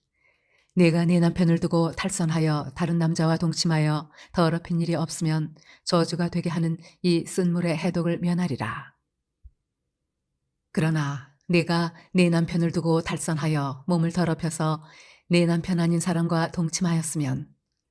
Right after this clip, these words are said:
제사장이 그 여인에게 저주의 맹세를 하게 하고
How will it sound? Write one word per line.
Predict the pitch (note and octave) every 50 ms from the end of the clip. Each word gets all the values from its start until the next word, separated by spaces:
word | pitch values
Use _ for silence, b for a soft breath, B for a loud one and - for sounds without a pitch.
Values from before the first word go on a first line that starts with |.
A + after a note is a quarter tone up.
| _ _ _ _ _ _ _ _ _ _
제사장이 | - - E3 - E3 C#3+ D#3+ D3+ D#3 D3+ C#3+ C#3 B2+ C3+
그 | - F3 E3+
여인에게 | E3+ E3 E3 E3+ E3 E3 D#3 - D#3+ D#3+ D#3+ D#3+ b b b
저주의 | - - F3 E3+ E3 F3 E3+ F3
맹세를 | E3+ F3 E3+ D#3+ - F#3 F3
하게 | E3+ - F3+ - E3
하고 | D3+ D#3+ D#3+ E3+ D#3+ D#3+ D#3 D#3+ b